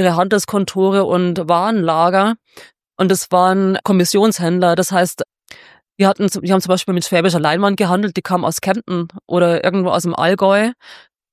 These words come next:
und ist dann weiter nach Italien verschickt worden. Umgekehrt hatten die,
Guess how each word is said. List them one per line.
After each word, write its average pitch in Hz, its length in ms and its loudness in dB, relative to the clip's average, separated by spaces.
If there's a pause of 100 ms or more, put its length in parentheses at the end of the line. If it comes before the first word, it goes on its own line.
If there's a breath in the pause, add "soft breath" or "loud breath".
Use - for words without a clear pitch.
(100)
und 202 200 0
ist - 220 0
dann 190 180 4
weiter 180 220 2
nach 202 80 0
Italien 208 500 0
verschickt - 460 -4
worden. 175 300 2
Umgekehrt 208 580 0
hatten 196 260 -4
die, 185 380 2